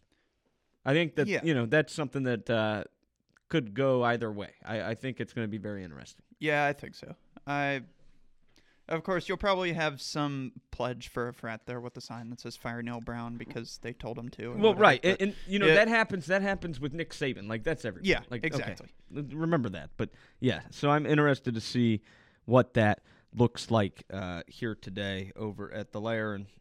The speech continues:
Speaker 1: I wanna see what that looks like. And we've got a busy schedule as far as U ninety-two goes this weekend, Luke, and you know all about it. You're part of it, happen,
Speaker 2: Mm-hmm.
Speaker 1: matter of fact.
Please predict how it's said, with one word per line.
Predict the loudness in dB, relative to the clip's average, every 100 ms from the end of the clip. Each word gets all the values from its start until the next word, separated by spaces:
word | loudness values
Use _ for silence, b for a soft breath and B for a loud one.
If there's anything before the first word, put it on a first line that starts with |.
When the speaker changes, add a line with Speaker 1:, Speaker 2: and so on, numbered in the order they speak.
| -10
Speaker 1:
I |
wanna | -8 -8
see | -8 -8
what | -6
that | -6
looks | -6 -8
like. | -8
And | -10 b b b b -6
we've | -2
got | 4 4 2 -4
a | -8
busy | 4 4 4 0
schedule | 0 0 0 -4
as | -8
far | -8 -6
as | -6
U | -4
ninety-two | -4 -4 -6 -6 -4
goes | -6 -6
this | -10 -6
weekend, | -6 -4 -4 -2
Luke, | -4 -4
and | -2 0
you | 0
know | 0
all | -2
about | -2 -2
it. | -2
You're | -2
part | 0 2 2
of | 2
it, | -4 b b b b -8
happen, | -6 -4 -4 -4 -6 -8
Speaker 2:
Mm-hmm. | -6
Speaker 1:
matter | -4 -2 -4
of | -4
fact. | -2 -2